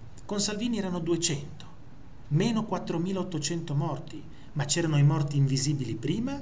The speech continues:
e ci sono i morti invisibili adesso,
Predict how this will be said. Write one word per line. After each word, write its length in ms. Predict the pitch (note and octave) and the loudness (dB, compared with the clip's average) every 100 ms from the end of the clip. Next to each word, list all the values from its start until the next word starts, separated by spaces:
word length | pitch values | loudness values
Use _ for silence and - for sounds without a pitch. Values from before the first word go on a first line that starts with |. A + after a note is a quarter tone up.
| - - - - | -10 -12 -14 -10
e 80 | - | -4
ci 120 | C#3+ | -2
sono 160 | D3 D3+ | 2 4
i 60 | C#3+ | 6
morti 280 | D3 - | 6 4
invisibili 500 | C#3+ C3 B2 B2+ A#2 | 2 4 2 0 -2
adesso, 560 | A2 C3 A3+ - D4 | -2 0 2 2 0